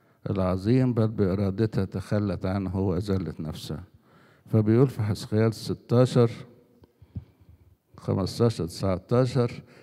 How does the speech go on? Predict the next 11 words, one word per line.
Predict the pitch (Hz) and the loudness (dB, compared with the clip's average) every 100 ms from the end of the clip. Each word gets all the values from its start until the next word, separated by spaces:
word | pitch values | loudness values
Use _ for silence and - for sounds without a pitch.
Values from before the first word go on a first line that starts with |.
| - | -14
"اتكلت | - - 98 - 135 127 | -12 -6 -4 2 2 2
على | 110 92 98 98 | 0 0 -2 0
جمالك | 101 107 113 107 110 | 0 2 4 2 0
وزنيت | 98 95 92 95 113 107 90 | 0 0 0 0 -2 -2 -2
على | 87 87 80 | -2 -4 -4
اسمك، | 101 - 101 101 - - - _ _ _ _ _ _ _ _ | -4 -4 -4 -6 -10 -20 -20 _ _ _ _ _ _ _ _
وسكبت | - 101 101 - 120 117 101 | -4 -2 -2 2 2 2 -2
زيناك | 101 101 110 107 95 | 0 0 0 -2 -2
على | 92 90 | -4 -4
كل | - 107 92 | -2 0 2
عابر، | 95 101 98 101 | 0 0 0 -2